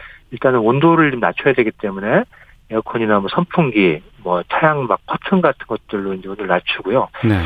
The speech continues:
Speaker 1: 그 가급적 뭐 외출은 두 시 에서 다섯 시까지가 제일 더울 때입니다. 그래서 이때 좀 피해야 될 것 같아요.
Speaker 2: 어.
Speaker 1: 좀 휴식을 좀 가지시고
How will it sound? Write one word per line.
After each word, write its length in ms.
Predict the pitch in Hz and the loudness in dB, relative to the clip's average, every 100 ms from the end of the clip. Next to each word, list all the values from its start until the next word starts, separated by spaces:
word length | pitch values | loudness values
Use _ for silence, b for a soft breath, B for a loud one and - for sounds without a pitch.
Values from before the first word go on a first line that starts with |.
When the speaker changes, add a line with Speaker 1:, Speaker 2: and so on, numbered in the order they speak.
| B B B | B B B
Speaker 1:
그 420 | - 120 120 120 - | 2 4 6 4 2
가급적 680 | - 117 143 - - 170 151 - | -2 0 -2 -2 2 2 2 -6
뭐 420 | 139 143 127 120 - 135 | 0 2 4 0 -2 -2
외출은 380 | 135 - 160 139 | -2 -2 -8 -2
두 140 | 147 | 0
시 120 | 143 | 2
에서 120 | 175 | 2
다섯 220 | - 110 131 | 0 -8 -8
시까지가 480 | - - 127 120 110 | -8 -4 0 0 0
제일 160 | 117 117 | 2 2
더울 260 | - 117 139 | 2 0 2
때입니다. 360 | 147 107 98 | 0 -2 -4
그래서 220 | 107 104 110 | -4 -2 -2
이때 640 | 107 - 139 131 120 110 | -4 0 2 4 2 2
좀 220 | 104 101 - - | -2 -10 -12 -14
피해야 440 | - 190 180 165 | -4 2 4 2
될 140 | 131 104 | 0 -4
것 140 | - | -6
같아요. 500 | 98 - 101 104 214 - | -8 -6 -2 0 0 0
Speaker 2:
어. 160 | 104 87 80 76 73 | -2 0 -4 -8 -8
Speaker 1:
좀 80 | 190 | -4
휴식을 380 | - 170 180 135 | -2 2 2 2
좀 80 | |
가지시고 800 | 110 95 104 98 107 - 107 196 | 0 -2 -2 -4 -6 -2 0 0